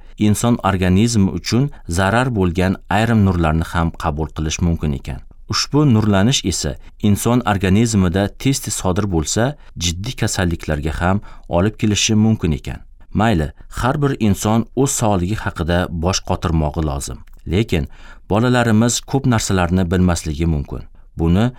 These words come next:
tushuntirib berish esa har bir ota-onaning ustuvor vazifalaridan biri. Bizga yaxshi ma'lumki, hozirgi kunda maktab o'quvchilari ham uyali aloqadan keng foydalanib kelishmoqda. Har bir narsaning yaxshi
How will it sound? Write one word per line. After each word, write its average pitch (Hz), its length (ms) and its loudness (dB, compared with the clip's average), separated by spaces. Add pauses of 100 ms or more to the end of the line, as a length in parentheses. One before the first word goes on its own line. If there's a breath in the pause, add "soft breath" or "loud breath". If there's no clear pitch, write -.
(160 loud breath)
tushuntirib 120 680 2
berish 85 300 0
esa 92 280 -2 (420 loud breath)
har 123 200 0
bir 123 100 0 (160)
ota-onaning 87 600 2 (100)
ustuvor 78 480 -4 (120)
vazifalaridan 85 800 -2
biri. - 180 -4 (280)
Bizga 107 300 2 (140)
yaxshi 127 240 0
ma'lumki, 120 560 2 (240)
hozirgi 107 380 0 (120)
kunda 98 280 2 (380 loud breath)
maktab 107 440 0 (100)
o'quvchilari 101 600 -2
ham 76 160 -2 (240)
uyali 101 340 4 (140)
aloqadan 92 580 0 (120)
keng 131 260 2
foydalanib 87 520 0
kelishmoqda. - 640 -6 (340)
Har 131 220 2
bir 117 100 2 (120)
narsaning 92 440 2 (100)
yaxshi 82 360 -4